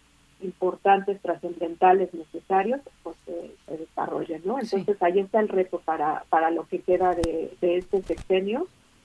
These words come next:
Speaker 1: Y, eh, creo que ese sería, pues, mi comentario final, además de, de agradecerles por este espacio tan, tan rico, pues sí, también hacer un llamado a la, a, a quienes nos están escuchando a que justo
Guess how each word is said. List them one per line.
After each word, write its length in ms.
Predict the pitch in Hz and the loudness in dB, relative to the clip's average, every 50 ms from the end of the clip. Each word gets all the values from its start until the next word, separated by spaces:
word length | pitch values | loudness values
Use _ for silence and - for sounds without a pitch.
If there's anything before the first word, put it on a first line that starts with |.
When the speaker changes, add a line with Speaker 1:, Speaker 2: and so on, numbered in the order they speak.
| _ _ _ _ _ _ - - - - | _ _ _ _ _ _ -20 -20 -18 -12
Speaker 1:
Y, 340 | 208 214 226 240 262 339 - | -8 -6 -6 -4 -4 -2 0
eh, 160 | - 180 175 175 | 2 0 2 2
creo 160 | - 202 190 | 2 2 2
que 100 | - 208 | 2 0
ese 160 | 196 202 196 | -2 -2 -4
sería, 460 | - 190 180 175 180 175 180 180 180 - _ _ _ _ _ _ _ | -4 -2 2 4 4 4 4 2 0 -6 _ _ _ _ _ _ _
pues, 160 | - - 185 | -10 -6 -4
mi 120 | 185 180 175 | -2 -2 0
comentario 520 | - 175 175 170 170 - 180 175 190 185 | 0 0 0 0 0 2 4 4 4 4
final, 360 | - 196 175 185 180 180 180 | 2 0 0 2 2 4 4
además 360 | 175 165 170 170 175 180 180 180 180 | 2 0 0 -2 0 0 -2 0 2
de, 380 | 190 180 180 175 175 - - - | 2 4 4 4 2 0 0 0
de 80 | 180 170 | 0 0
agradecerles 760 | 170 170 165 170 165 175 - - 190 185 185 185 185 185 - - | 2 2 0 -2 -2 -4 -4 -2 -2 0 0 0 0 -2 -4 -4
por 280 | - 170 175 180 - - - | -6 -6 -6 -6 -8 -6 -6
este 260 | 175 180 - - 190 | -6 -6 -4 -4 -4
espacio 440 | 180 - - - - - - 190 180 | -2 0 2 0 0 2 0 -2 -2
tan, 260 | - - 175 170 165 160 - - | -2 -2 -4 -4 -6 -10 -12 -4
tan 200 | - 180 180 190 | 0 0 0 0
rico, 380 | 190 226 240 226 - 269 320 - - - - - _ - - - - | 0 0 -2 -2 -2 -4 -6 -6 -8 -18 -20 -20 _ -20 -20 -8 -2
pues 160 | - 185 185 - - | 0 0 2 0 -2
sí, 100 | 214 202 | -6 -2
también 420 | - 202 190 185 196 190 190 196 | 0 0 2 4 4 4 6 4
hacer 220 | 185 - 202 185 | 2 2 0 0
un 120 | 190 190 190 | 0 2 4
llamado 480 | 196 180 180 190 185 190 196 196 190 180 | 4 4 6 6 6 4 4 4 4 2
a 60 | 170 | 2
la, 440 | 170 165 165 165 170 170 165 160 - - | 0 -2 -6 -6 -6 -8 -10 -10 -10 -8
a, 460 | 170 170 175 175 170 170 170 - 180 | -8 -6 -6 -6 -8 -8 -8 -6 -6
a 40 | 180 | -4
quienes 280 | - - 180 180 170 170 | -2 -4 -4 -4 -4 -6
nos 160 | 180 180 - - | -8 -10 -12 -8
están 240 | - - 185 190 | -4 0 0 0
escuchando 540 | 202 196 - 214 214 - 220 208 208 220 226 | 0 0 -2 -4 -2 0 0 0 0 0 0
a 60 | 220 | -2
que 120 | - - 180 | -2 -4 -6
justo 540 | - - 190 185 - - 208 196 185 185 | -4 -4 -4 -2 -2 0 2 2 2 0